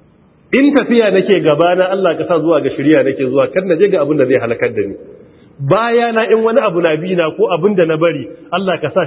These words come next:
shiriya na bari, nake tafiya ga shiriya ba daga wajen ɓata nake tafiya zuwa ga wani abu ba.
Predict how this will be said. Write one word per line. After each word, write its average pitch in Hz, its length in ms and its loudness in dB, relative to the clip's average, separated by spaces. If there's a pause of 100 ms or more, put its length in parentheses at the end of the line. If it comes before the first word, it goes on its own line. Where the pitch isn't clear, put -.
shiriya 160 320 2
na 143 120 -2
bari, 139 240 -2 (340)
nake 175 260 0
tafiya 151 340 -2
ga 123 100 -6
shiriya 135 360 -4
ba 127 140 -4
daga 131 200 -4
wajen 156 260 0
ɓata 175 240 -6
nake 131 220 -8
tafiya 127 300 -4
zuwa 127 180 -2
ga 107 80 -10
wani 113 160 -6
abu 98 200 -12
ba. 90 120 -16